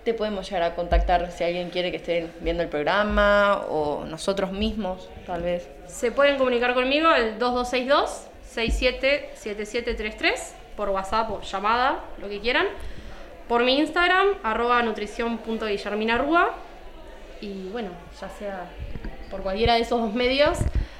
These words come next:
Speaker 2: Sí quería aprovechar el, el espacio para contarles que con una, una amiga, una psicóloga, Milena Vázquez, eh, armamos un grupo de apoyo para padres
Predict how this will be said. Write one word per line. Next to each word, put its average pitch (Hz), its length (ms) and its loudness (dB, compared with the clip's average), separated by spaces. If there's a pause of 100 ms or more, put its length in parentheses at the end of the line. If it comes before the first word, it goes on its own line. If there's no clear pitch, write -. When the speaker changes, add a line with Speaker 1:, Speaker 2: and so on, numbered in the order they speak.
(280)
Speaker 2:
Sí - 180 -4
quería 269 220 4
aprovechar 233 420 0
el, 226 180 2
el 220 120 -2
espacio 226 560 0 (120)
para 214 320 2
contarles 220 440 0
que 196 520 -2
con 196 360 -6
una, 196 560 -4 (160)
una 214 140 0
amiga, 233 280 4
una 202 320 -2
psicóloga, 247 640 0 (160)
Milena 208 320 -2
Vázquez, 302 400 0 (560)
eh, 208 240 2
armamos 214 400 0
un 220 120 -2
grupo 233 420 4
de 196 260 2
apoyo 214 380 0
para 196 200 4
padres 247 520 4